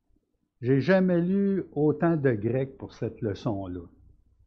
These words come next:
J'ai lu, j'ai lu, là, c'était, « Et pourquoi m'appelles-tu bon ?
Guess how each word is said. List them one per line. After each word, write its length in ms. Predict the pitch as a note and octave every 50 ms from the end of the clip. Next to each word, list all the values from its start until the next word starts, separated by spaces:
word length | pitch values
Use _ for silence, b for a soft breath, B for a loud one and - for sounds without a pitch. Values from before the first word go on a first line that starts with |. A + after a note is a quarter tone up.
| _ _ _ _ _ _ _ _ _
J'ai 160 | - - A#2+
lu, 380 | A#2 B2 B2 C#3 E3 F3+ E3+
j'ai 140 | C#3+ C3 C#3
lu, 380 | B2 A#2+ B2+ C#3 D#3 E3+ E3+ D#3+
là, 200 | C#3+ C3+ C3+ C3+
c'était, « 580 | C3+ - - A#2 G#2+ - - C3 A#2+ A#2+ A#2+ b b b b b b b b _ _ _ _ _ _ _ _ _ -
Et 360 | C#3+ C3+ C#3 C3 C3+ C3+ - - - _ _ _ - - _ _ _ _ _ _ _ _ _ _ _ _ _ _ _ _ _ _ _ _ _ _ _ -
pourquoi 560 | A3 G#3 G#3+ - - - G#3 G3+ G3 G3+ G3+
m'appelles-tu 640 | F#3+ D3 B2+ B2+ B2+ - D#3+ D3+ C#3 - - - B2+
bon ? 300 | A2+ A#2 C3+ C3+ B2 G#2+